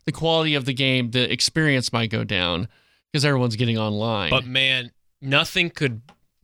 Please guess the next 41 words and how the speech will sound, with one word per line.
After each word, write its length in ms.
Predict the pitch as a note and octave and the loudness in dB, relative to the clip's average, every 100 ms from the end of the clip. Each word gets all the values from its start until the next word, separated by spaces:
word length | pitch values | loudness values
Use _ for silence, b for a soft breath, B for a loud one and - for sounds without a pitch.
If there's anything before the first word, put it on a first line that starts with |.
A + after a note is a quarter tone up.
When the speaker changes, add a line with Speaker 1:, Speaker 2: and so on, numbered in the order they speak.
| - | -4
Speaker 2:
be 160 | B2+ A#2 | -2 -2
better 380 | A2+ A#2 A#2+ | -2 -2 -2
for 340 | B2 - A#2+ A2+ | -4 -6 -4 -4
a 60 | |
game 320 | G#2+ G#2+ G#2+ A2+ | -4 -4 -6 -2
like 220 | A2+ A2 | -2 -2
that 320 | A#2+ A#2 A#2+ - | 0 2 0 0
Speaker 1:
Oh, 80 | F#3 | 0
yeah. 340 | G3 C3 A2+ B2+ | 2 2 -2 -2
Speaker 2:
than 200 | B2+ B2 | -2 0
just 180 | B2 | -2
having 380 | - B2+ B2 A#2+ | 0 0 0 -2
a 80 | A#2 | -4
bunch 320 | A2 A#2 A#2 | -2 -2 -2
of 140 | A#2 - | -4 -6
captivated 760 | - A2 A2 A#2+ A2 A2+ A2 - | -2 0 -2 -4 -2 -2 -2 -4
people 420 | A2 - A#2 A2+ | -6 -4 -4 -4
with 100 | A#2 | 0
the 60 | C3 | 2
Speaker 1:
Right. 160 | G#2 | 2
Speaker 2:
ability 340 | A#2+ A#2 A2+ A2 | 0 0 0 -2
to 80 | |
play 440 | - - A2 G#2+ A2 | -4 -2 0 2 0
endless 360 | B2 A#2+ A2+ G#2 | -4 -6 0 0
amounts 380 | A2 G#2 A2 A2 | 2 0 0 -2
of 120 | - | -4
time. 340 | A2+ F#2+ G#2+ | -2 0 0
Speaker 1:
Mm-hmm. 380 | - D#3 B2+ B2 | 0 -2 0 0
Speaker 2:
A 140 | F#3+ F3 | 0 0
mandated 1000 | D#3+ D3+ D#3 F3+ G3+ F#3 D3+ C#3+ B2+ A#2+ | -2 -2 0 0 -2 -2 0 0 0 -2
amount 360 | A#2+ B2 B2 B2 | -2 0 2 0
of 120 | - | -4
time. 340 | - G2 F#2+ F#2 | -6 -6 -6 -4
It's 200 | D3 - | -2 0
not 280 | E3+ F3+ C#3 | 2 0 0
just 340 | C#3+ C#3+ - | -2 0 0
a 100 | B2+ | -2
thing 400 | - C3 B2 B2+ | -2 2 2 2
where 160 | B2 A#2 | 0 0
it's 180 | A2+ A#2+ | 0 0
like, 240 | A2 | 0